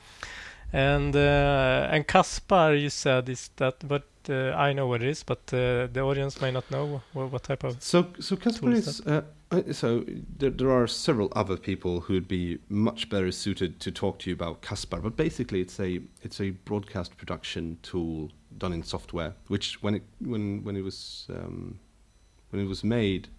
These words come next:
Speaker 2: um, it was very unique. Uh, it's, it's a way of, of using F F M peg and other tools to, to sort of, uh, create a, a broadcast production from, from signals coming in, so you can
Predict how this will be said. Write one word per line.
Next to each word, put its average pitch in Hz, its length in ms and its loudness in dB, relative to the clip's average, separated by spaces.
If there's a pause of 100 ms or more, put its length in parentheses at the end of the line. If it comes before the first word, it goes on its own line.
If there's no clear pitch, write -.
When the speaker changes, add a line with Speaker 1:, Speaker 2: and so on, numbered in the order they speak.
(240)
Speaker 2:
um, 85 560 -6
it 98 80 -8
was - 340 -10 (600)
very 110 240 2
unique. 80 640 -4 (140)
Uh, 92 40 -2
it's, 104 220 -2
it's - 200 -4
a 135 40 2
way 120 220 4
of, 92 180 -2 (380)
of 104 100 0
using 101 260 2
F 95 120 -2
F - 80 -4
M 101 140 2
peg 95 220 0
and 87 120 0
other 90 160 -2
tools 80 400 -6
to, 80 340 -4 (160)
to 87 80 -10
sort - 180 -8
of, 87 280 -6
uh, 78 240 -4 (680)
create 107 760 4
a, 87 240 0
a - 20 -4
broadcast 87 680 -4
production 87 500 -4
from, 80 400 -6 (100)
from 87 220 -8
signals 82 520 -6
coming 85 280 -6
in, 85 120 -6
so - 160 -8
you 87 80 -2
can 85 240 -10